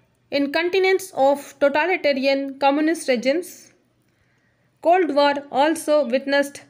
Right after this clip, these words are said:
non-aligned movement and extended helping hand to the third world nations. It made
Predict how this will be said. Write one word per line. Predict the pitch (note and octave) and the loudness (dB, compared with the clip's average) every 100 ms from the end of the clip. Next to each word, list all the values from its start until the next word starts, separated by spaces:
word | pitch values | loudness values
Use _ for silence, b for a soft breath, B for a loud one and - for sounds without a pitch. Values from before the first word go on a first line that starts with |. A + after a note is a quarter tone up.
| - | -8
non-aligned | B3+ C#4 E4 F#4 - C4 C#4+ D#4 D#4 - | -2 0 0 -2 -4 -4 0 0 -2 -2
movement | C4 C#4 D4 D#4+ - b b b b - | -2 0 0 -4 -10 b b b b -4
and | C4 C4 | -2 -2
extended | C#4 - - F#4+ E4 D4+ C4 | -6 -6 -2 -2 0 -2 -4
helping | B3+ C4 D4+ F4 F4 | -6 -4 -2 -2 -4
hand | E4 C#4 C#4+ C#4 | -2 -4 -4 -6
to | B3+ | -4
the | A#3+ | -2
third | D4 D#4 D#4 A3+ | 0 2 0 0
world | C#4 C#4+ | 0 0
nations. | B3+ B3 - C4+ E4+ - _ _ b b b b b b b b | 0 -2 -4 -8 -10 -16 _ _ b b b b b b b b
It | D4+ D#4+ | -6 -6
made | D4 F4+ G4+ | -2 0 0